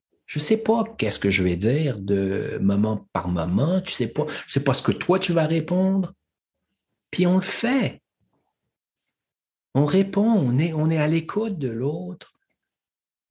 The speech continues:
Et cette attention, ce déversement de l'être envers l'autre, de dire, « Je t'écoute. Ah non, est-ce que c'est bien ça que j'entends ? »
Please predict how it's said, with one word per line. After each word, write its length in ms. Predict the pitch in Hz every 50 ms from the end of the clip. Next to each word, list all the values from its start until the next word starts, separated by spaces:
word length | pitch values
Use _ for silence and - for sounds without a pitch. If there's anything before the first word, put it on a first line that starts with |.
| _ _ _ _ _ _ _ _ _ _ _ _ _ _
Et 220 | 135 135 147 147
cette 380 | 139 - - 156 151 147 - - -
attention, 1080 | 165 196 196 - 202 190 175 165 143 - - - - 151 151 156 165 160 147 147 143 - _ _ _ _ _ _ _ _ _ _ _ _ _
ce 180 | - - - 123
déversement 1300 | 127 120 113 131 175 190 185 190 180 165 - - - 147 131 120 120 127 143 156 170 185 175 156 147
de 160 | 127 107 104
l'être 640 | 104 101 110 123 139 151 151 147 147 - - - - _ _ -
envers 420 | 117 120 120 139 135 127 117 117
l'autre, 280 | 120 139 156 170 160 135 120
de 40 | 113
dire, « 300 | 123 139 147 156 147 - - - _ _ - _ _ -
Je 160 | - - -
t'écoute. 680 | - 139 143 - - 143 143 135 127 - - - - _ _ _ _ _ _ _ _ _ _ _
Ah 100 | - 117
non, 160 | 127 147 143
est-ce 180 | 139 - - -
que 100 | - 143
c'est 200 | 139 - 135 123
bien 240 | 120 127 139 131 123
ça 220 | - - 170 170
que 60 | 170
j'entends ? » 540 | 160 165 156 151 147 - - 160 185 214 214